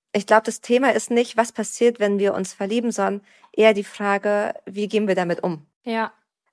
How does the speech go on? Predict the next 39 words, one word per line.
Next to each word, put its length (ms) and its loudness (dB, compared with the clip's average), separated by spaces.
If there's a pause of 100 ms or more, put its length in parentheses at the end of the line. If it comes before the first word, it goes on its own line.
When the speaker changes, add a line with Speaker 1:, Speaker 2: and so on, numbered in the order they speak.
Speaker 1:
Weil 460 4
wenn 380 2
sich 120 -4
dann 140 -2
eine 200 2
Person 280 -2
verliebt, 520 -6 (360)
brechen 260 -4
wir 60 2
dann 100 0
den 100 -4
Kontakt 440 -8
ab 140 -2
und 240 -4 (220)
sehen 300 6
uns 160 -4
nie 180 -2
wieder? 360 -2 (1120)
Oder 340 4
wenn 260 0 (120)
eine 240 4
Person 380 -2
sich 120 -6
verliebt 280 -4
und 100 0
die 80 4
andere 260 0
Person 360 -4
geht 180 -4
nicht 200 -6
drauf 140 -4
an, 180 -4
ist 160 -6
dann 100 -4
eine 220 -2
Person, 480 -6 (380)
keine 300 -2
Ahnung, 440 -6 (720)
hm, 300 -12